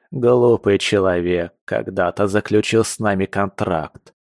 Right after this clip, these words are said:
и думал, что сможет обмануть нас. Наивный глупец. Он и такие же дураки просто открыли лазейку в ваш мир.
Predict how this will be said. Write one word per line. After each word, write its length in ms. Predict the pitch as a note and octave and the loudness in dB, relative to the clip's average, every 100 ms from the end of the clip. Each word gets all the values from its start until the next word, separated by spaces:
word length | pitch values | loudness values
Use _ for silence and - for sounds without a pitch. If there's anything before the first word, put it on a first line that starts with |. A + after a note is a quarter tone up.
| _ | _
и 160 | - A2 | -4 -2
думал, 440 | G2 A2 F#2+ G2 | 2 2 4 0
что 200 | F#2 - | -2 -2
сможет 540 | A2 G#2 G2+ G#2 A2 G#2 | -2 -2 0 0 0 0
обмануть 680 | G2+ A2+ B2+ C#3+ C3 A#2 | 0 2 2 4 4 2
нас. 640 | A2 G2+ F2 E2+ - - - - - - _ _ _ _ _ _ _ _ | 0 0 0 -2 -2 -2 -4 -6 -10 -16 _ _ _ _ _ _ _ _
Наивный 880 | G#2 G2+ G2 G#2 G2+ G2+ G2 G2 G2+ | -6 -4 -2 2 2 2 2 2 0
глупец. 1000 | G2+ A2 A2+ - F#2+ E2+ - - - - _ _ _ _ - | 4 4 2 2 0 0 -2 -8 -14 -16 _ _ _ _ -8
Он 460 | - D3 C#3 A#2 G#2+ | -2 2 4 2 2
и 80 | |
такие 500 | G2 F#2+ - G#2 G2+ | 0 -2 -2 2 2
же 160 | G2 G2 | 2 2
дураки 600 | F#2+ F#2+ F2 - G2+ F2 | 2 2 0 -4 -2 -2
просто 540 | E2+ G2+ F#2 - - G#2 | -2 0 0 0 0 -2
открыли 380 | - A#2 G2 | -2 -2 0
лазейку 760 | G2 G#2 G2+ G#2+ E2+ E2+ - A#2 | 2 2 2 2 2 0 2 2
в 40 | |
ваш 300 | G#2 G2 - A#2 | 2 2 0 0
мир. 440 | A2 F2+ E2+ | 0 0 -4